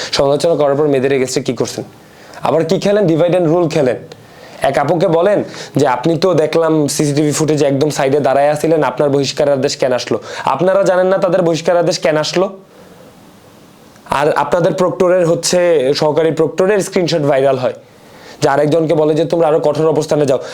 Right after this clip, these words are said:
আপনারা চাবেন ক্যাম্পাসের মধ্যে একটা স্থিতিশীল অবস্থা ঠিক করতে। এত ভালো, এত আমার প্রশাসন এত ভালো, ক্যাম্পাসে এখন পর্যন্ত এগারোটা, এগারোটার মতো গুপ্ত হামলা হইছে, বিচার কই? এখনো পর্যন্ত আমার,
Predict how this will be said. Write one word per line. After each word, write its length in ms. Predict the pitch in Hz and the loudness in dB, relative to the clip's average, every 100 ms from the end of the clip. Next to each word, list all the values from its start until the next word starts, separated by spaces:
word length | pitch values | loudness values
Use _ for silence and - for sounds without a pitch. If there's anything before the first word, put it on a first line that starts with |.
| - | -2
আপনারা 460 | 143 143 180 202 | -2 0 0 0
চাবেন 480 | 196 180 143 165 190 | 0 0 0 0 0
ক্যাম্পাসের 500 | 160 143 151 143 170 | -2 -2 -2 0 0
মধ্যে 260 | 165 147 156 | 0 0 0
একটা 540 | 143 - - 185 214 - - | -2 -4 -2 0 0 -6 -10
স্থিতিশীল 480 | - 160 165 165 175 | -2 0 0 2 2
অবস্থা 300 | 151 156 170 | 0 -2 -2
ঠিক 160 | 156 | -2
করতে। 260 | 151 160 156 120 - - | -2 -2 -2 -4 -8 -2
এত 340 | 156 156 - 226 160 | -2 0 0 0 0
ভালো, 360 | 156 151 170 | 0 2 2
এত 280 | 165 143 - | 2 0 0
আমার 300 | 190 175 175 165 156 | 0 2 0 -2 -4
প্রশাসন 300 | 165 156 170 | -4 -2 0
এত 180 | 160 170 | 0 0
ভালো, 220 | 160 175 | 0 0
ক্যাম্পাসে 340 | 170 156 170 | 0 0 0
এখন 160 | 175 165 | 0 0
পর্যন্ত 280 | 170 170 170 | 0 0 0
এগারোটা, 380 | 147 156 160 160 - | 2 0 0 -4 -2
এগারোটার 420 | 131 147 180 190 175 | 0 2 2 0 0
মতো 200 | 170 175 | 0 0
গুপ্ত 340 | 143 143 170 | 0 -2 -2
হামলা 280 | 175 156 151 | 0 2 2
হইছে, 260 | 147 143 - - - - | 0 -2 -6 -10 -10 -2
বিচার 280 | 151 180 165 | 0 2 0
কই? 180 | 127 92 - - - - - - - - - - - - - - - - - - - - - | -2 -4 -10 -20 -20 -20 -20 -20 -20 -20 -20 -20 -20 -20 -20 -20 -20 -20 -20 -20 -20 -12 -4
এখনো 280 | 151 180 190 | 0 2 2
পর্যন্ত 380 | 185 175 190 196 | 2 2 2 2
আমার, 260 | 180 190 | 2 0